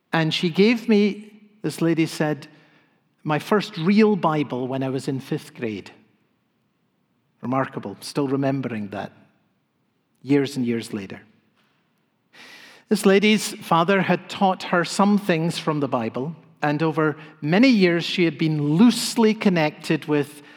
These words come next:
a number of different churches, but her words were, "I remained on the fence." And then she told me that one night when she was visiting in New York,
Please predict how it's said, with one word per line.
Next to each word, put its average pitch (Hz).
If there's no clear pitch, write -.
a 147
number 151
of -
different 143
churches, 143
but 143
her 165
words 170
were, 165
"I 156
remained 180
on 160
the 151
fence." 104
And 185
then 311
she 339
told 196
me 170
that 170
one 202
night 180
when 170
she 180
was 165
visiting 196
in 170
New 156
York, 143